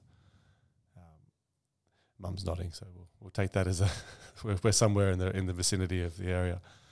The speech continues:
Um, so that's the activism. That's the, that's where you and Dad met. So y-,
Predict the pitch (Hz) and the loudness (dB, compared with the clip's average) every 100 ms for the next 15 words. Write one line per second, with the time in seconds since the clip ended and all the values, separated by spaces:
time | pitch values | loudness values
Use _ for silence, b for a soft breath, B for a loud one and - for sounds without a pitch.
0 | b b b b b - 95 90 - _ | b b b b b -8 -6 -6 -10 _
1 | _ _ - 139 143 - 110 95 104 98 | _ _ -2 2 2 6 6 6 2 2
2 | 98 107 - 101 98 104 - 98 92 90 | 2 0 0 -2 0 0 0 0 0 -2
3 | 92 92 87 104 95 - 107 | 0 -2 0 -2 0 2 0